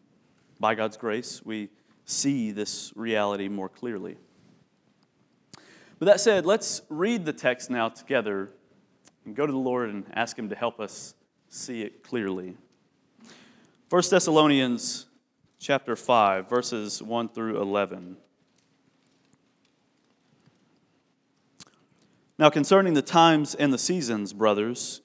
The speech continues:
you have no need to have anything written to you, for you yourselves are fully aware that the day of the Lord will come like a thief in the night.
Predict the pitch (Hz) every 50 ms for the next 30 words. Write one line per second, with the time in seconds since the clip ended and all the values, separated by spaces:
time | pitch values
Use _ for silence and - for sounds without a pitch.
0 | _ - - 151 147 151 175 185 185 180 170 151 139 139 147 160 151 127 117 -
1 | - 117 - 131 123 123 123 117 - 131 123 117 113 131 147 - 120 104 - -
2 | 110 98 95 90 95 90 92 - _ _ _ _ _ _ _ _ _ _ _ _
3 | _ _ _ - 123 120 120 160 185 175 160 147 143 - 165 156 143 127 123 120
4 | 110 - - 170 185 190 196 185 160 139 135 143 127 107 98 95 92 104 - -
5 | _ _ _ _ _ _ - - 117 127 123 120 123 113 135 143 156 180 185 180
6 | 175 143 135 131 123 143 135 113 107 104 104 110 120 117 - - 160 156 131 113
7 | 110 110 110 117 113 - - 139 131 123 127 127 120 120 117 131 139 143 120 -
8 | _ _ _ -